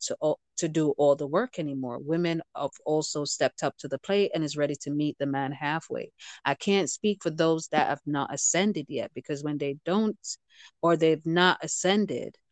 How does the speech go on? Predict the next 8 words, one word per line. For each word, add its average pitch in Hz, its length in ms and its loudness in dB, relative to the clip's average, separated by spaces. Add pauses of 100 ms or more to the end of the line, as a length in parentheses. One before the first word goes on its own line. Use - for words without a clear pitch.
(420)
they 160 260 4
still 190 340 4
think 175 320 -2
potential. 156 600 -4
They 147 220 -4
still 180 340 4
think, 165 400 -2
"Okay, 147 560 -2